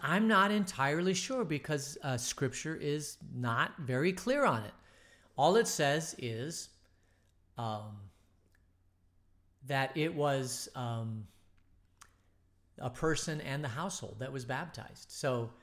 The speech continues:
that could include young children. It could include extremely young children. It could even include infants. Now, we know that by the time of the fifteen hundreds, uh, that infants were baptized. We know that actually as early as three hundred A T, infants were baptized. But somewhere between,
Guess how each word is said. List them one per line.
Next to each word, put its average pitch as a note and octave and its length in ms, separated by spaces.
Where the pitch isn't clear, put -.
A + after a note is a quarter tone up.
that C#3+ 220
could G#3+ 260
include B2+ 680
young C3 380
children. B2 400
It D3 80
could A#2+ 180
include G#2+ 400
extremely C#3 480
young C#3 160
children. E3+ 320
It - 60
could A#2 160
even A2+ 120
include B2 380
infants. - 480
Now, E3 160
we F3+ 160
know C4+ 280
that F#3 180
by D3+ 160
the D3 120
time F3+ 260
of C#3 80
the B2 40
fifteen C#3+ 440
hundreds, - 640
uh, A2 200
that C3+ 300
infants D3 440
were A2+ 40
baptized. A2+ 460
We D#3+ 120
know F3 200
that C#3 140
actually B2+ 420
as A2 140
early B2+ 280
as G2+ 140
three D3 280
hundred G#2 340
A A2 100
T, A2+ 340
infants A#2+ 440
were A2+ 80
baptized. A2 520
But C#3 120
somewhere C4+ 340
between, C3+ 600